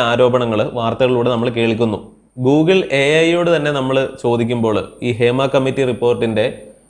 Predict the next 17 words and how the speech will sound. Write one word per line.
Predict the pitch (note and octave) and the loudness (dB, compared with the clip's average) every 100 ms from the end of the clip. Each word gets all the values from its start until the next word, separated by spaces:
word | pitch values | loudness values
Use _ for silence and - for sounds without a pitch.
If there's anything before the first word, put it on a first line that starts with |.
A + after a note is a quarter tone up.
| _ _ - | _ _ -2
പ്രധാന | C#3 D3+ D#3+ E3+ D#3 - - - _ _ _ B2+ | 0 2 2 2 0 -4 -16 -20 _ _ _ -2
ആരോപണങ്ങളും | B2+ C#3+ D#3 D3 C3+ C#3 C3 | 2 4 4 2 2 2 0
അതിൻ്റെ | B2+ C#3 | 0 -2
പ്രതിവിധികളും | C3+ C3+ D#3 E3 E3 E3 C3+ | 0 2 2 2 2 2 0
ചോദിക്കുമ്പോൾ | A#2+ A#2 A2+ G#2 G#2 - - - _ - | 0 0 0 0 0 -4 -18 -20 _ -2
അതിൽ | F3 G#3 - | 2 2 2
പലതവണ | F3+ G#3 G#3+ F#3 E3+ E3+ - | 4 4 4 2 2 0 -2
നമ്മൾ | C3+ C#3 C#3 | -2 -2 0
കേൾക്കുന്ന | C3 C3 C3+ D3 C3 | 0 0 0 -2 0
ഒരു | A#2+ | 0
കാര്യമാണ് | A2 A2+ G#2+ G2 A#2 D3 - - | 0 0 -2 -2 -4 -6 -18 -6
ചില | C#3 C#3 | -2 2
ആളുകളെ | C3 C3+ C#3+ | 2 2 2
നിയന്ത്രിക്കുക. | B2 B2 B2 A2+ A2 F#2+ | 0 0 0 0 -2 -2
അതിൽ | B2 D#3+ C#3 | 0 0 2
ഡ്രൈവർ | C3+ D3 F3 G3 G3 | 2 2 2 2 0
എന്ന് | E3 | -2